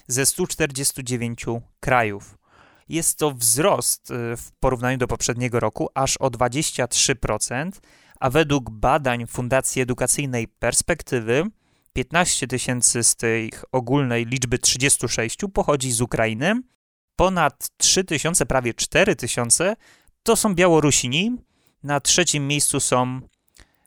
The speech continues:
y, studenci z Norwegii. Więc niby martwimy się tym, że nasi wyjeżdżają, ale ktoś zapełnia, że tak powiem, ich luki. Problem w tym,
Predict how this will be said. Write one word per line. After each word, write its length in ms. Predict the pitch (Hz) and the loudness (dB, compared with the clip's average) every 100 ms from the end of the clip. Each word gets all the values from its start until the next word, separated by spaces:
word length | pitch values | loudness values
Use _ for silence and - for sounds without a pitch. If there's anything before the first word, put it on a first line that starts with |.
| _ - | _ -10
y, 120 | 117 | -6
studenci 800 | 113 - 165 131 123 - 127 123 _ | -4 0 0 2 -2 -2 -4 -8 _
z 400 | 139 - 117 117 | -2 0 0 -6
Norwegii. 720 | 131 135 143 117 107 113 180 254 _ _ _ _ _ _ _ - | -2 0 2 0 -2 -2 -2 -4 _ _ _ _ _ _ _ -10
Więc 360 | 208 202 - - _ _ _ _ - | -6 0 0 -2 _ _ _ _ -6
niby 360 | 175 185 165 - _ | 0 2 2 0 _
martwimy 520 | 139 147 - 185 156 | 0 0 0 -4 -4
się 120 | 135 135 | -4 -4
tym, 180 | 139 | -4
że 120 | 120 120 | -4 -2
nasi 320 | 127 - 120 | -2 -4 -6
wyjeżdżają, 600 | 117 117 110 135 165 143 | -2 -2 0 0 0 0
ale 160 | 120 113 | 0 0
ktoś 300 | - 135 123 | -2 -2 0
zapełnia, 760 | 123 117 131 127 123 117 110 - _ _ _ _ _ - | 0 0 0 0 0 -2 -2 -6 _ _ _ _ _ -6
że 160 | 123 | -4
tak 160 | 120 - | -4 -2
powiem, 360 | 139 123 120 | -2 0 -2
ich 280 | 120 151 - | -2 -6 -4
luki. 420 | 127 131 - 185 | 0 0 0 -6
Problem 480 | 196 156 156 139 139 | -4 -2 -2 0 -4
w 80 | 131 | -4
tym, 340 | - 143 147 | -8 -8 -8